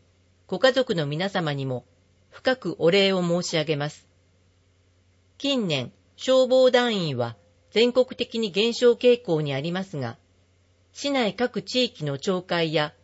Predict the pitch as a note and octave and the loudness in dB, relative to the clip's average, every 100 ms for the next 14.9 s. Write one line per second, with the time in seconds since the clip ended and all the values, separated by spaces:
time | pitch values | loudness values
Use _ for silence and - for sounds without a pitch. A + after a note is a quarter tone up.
0 | _ - C4 C4 C4 A#3+ D#3+ C#3+ - A3 | _ -4 2 2 2 0 0 -2 0 -2
1 | F3+ C#3 C#3 A3 G3 C#3 A#2 G2 - _ | 0 -4 -4 -4 -2 -4 -6 -8 -14 _
2 | _ _ _ - C4 C4+ B3+ C4+ B3+ G3 | _ _ _ -6 -2 0 2 4 4 2
3 | D3+ C#3+ C#3+ D3 F3 F#3 F3 D#3 D#3 - | 0 -4 -4 -4 -4 -2 -2 -2 -10 -10
4 | E3 D3+ - D3+ C#3 _ _ _ _ A3+ | -8 -8 -8 -8 -10 _ _ _ _ -2
5 | A#3 A#3 A#3 A3+ A3 A3 C4+ C4 A3 F#3 | 0 0 -2 -2 -2 -2 -2 -2 -2 -2
6 | D3+ - G#3+ G#3 E3+ B2+ C#3+ C3+ C3+ - | -4 -4 -4 -2 -2 -4 -6 -6 -8 -12
7 | C3+ - _ _ - G#3 A3+ A3+ G#3+ A3+ | -14 -16 _ _ -10 -2 0 0 -2 -2
8 | B3 A#3 G#3+ G3+ - _ D3+ F#3+ A3+ A3 | -4 -2 -2 -2 -4 _ -2 0 0 -2
9 | - F#3 F3+ F3+ _ _ _ - C4 C#4 | -6 -8 -8 -10 _ _ _ -2 2 2
10 | A#3 F3+ C#3 F3 A#3+ A#3 A#3+ A3+ F#3 C#3+ | 0 -2 -2 -2 -4 -2 -2 0 -2 -2
11 | D3 E3+ F3 E3+ D#3+ D#3 D3+ D3+ - B2+ | -4 -4 -2 -4 -4 -4 -2 -4 -8 -10
12 | A2+ _ _ _ _ _ _ _ _ _ | -12 _ _ _ _ _ _ _ _ _
13 | _ F3+ G3 C#4+ B3 G3 G3+ G3+ G#3 G3+ | _ -4 -2 0 0 2 2 4 2 4
14 | G3 F#3 F3 G#3+ F3+ - C3+ C#3 - | 0 0 -2 -2 -4 -6 -6 -6 -10